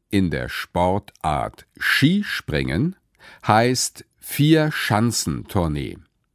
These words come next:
Dawid Kubacki aus dem Land Polen hat es gewonnen.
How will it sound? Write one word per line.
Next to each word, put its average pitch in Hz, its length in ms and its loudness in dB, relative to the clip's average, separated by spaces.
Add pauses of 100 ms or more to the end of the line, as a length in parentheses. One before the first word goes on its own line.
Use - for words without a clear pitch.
(880)
Dawid 160 640 2
Kubacki 113 1000 0 (220)
aus 98 240 0
dem 95 200 2
Land 90 460 0
Polen 82 640 0 (300)
hat 85 260 -2
es - 380 -6
gewonnen. 98 500 0